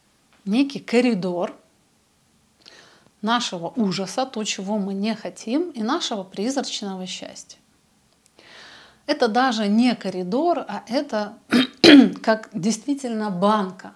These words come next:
внутри которой мы находимся. То есть все, что мы можем делать, это ускорять,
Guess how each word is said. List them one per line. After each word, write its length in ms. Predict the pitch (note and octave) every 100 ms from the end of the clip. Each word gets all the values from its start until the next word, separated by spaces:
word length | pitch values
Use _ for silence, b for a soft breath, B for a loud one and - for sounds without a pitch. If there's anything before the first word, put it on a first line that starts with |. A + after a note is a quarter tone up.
| _
внутри 400 | G#3 A#3+ A#3 C4+
которой 400 | C#4 C4+ G#3+ A3
мы 160 | G3 G3+
находимся. 720 | F#3+ F#3 F3+ F3 - - - _ _ _ B B B B B B -
То 160 | C4
есть 340 | G3+ F3+ - - _ _
все, 280 | - - B3+
что 200 | C#4 A3+
мы 140 | G3 G#3
можем 340 | A3+ G#3 F#3 F3+ G3
делать, 480 | G#3 D#4 E4+ D4 -
это 320 | A#3+ F#3+ F#3 -
ускорять, 960 | G#3 - G3 F#3+ G3 A#3+ A3 F3+ -